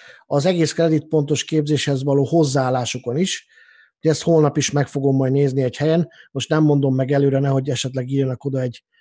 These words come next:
e-mailt, hogy ne mehessek oda. Sajnos erre is számolni kell.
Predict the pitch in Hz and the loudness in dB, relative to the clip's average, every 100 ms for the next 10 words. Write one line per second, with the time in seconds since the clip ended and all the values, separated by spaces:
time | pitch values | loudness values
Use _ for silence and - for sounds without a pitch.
0 | _ _ 131 139 127 135 135 135 131 120 | _ _ -2 0 -2 -4 -4 -2 -2 -4
1 | - 113 135 175 185 _ _ _ _ _ | -6 -6 -2 -2 -2 _ _ _ _ _
2 | _ _ _ - 160 135 120 147 135 127 | _ _ _ -6 -4 -4 -2 -2 -2 -4
3 | - 139 139 139 131 185 190 | -4 -4 -4 -6 -4 -2 -2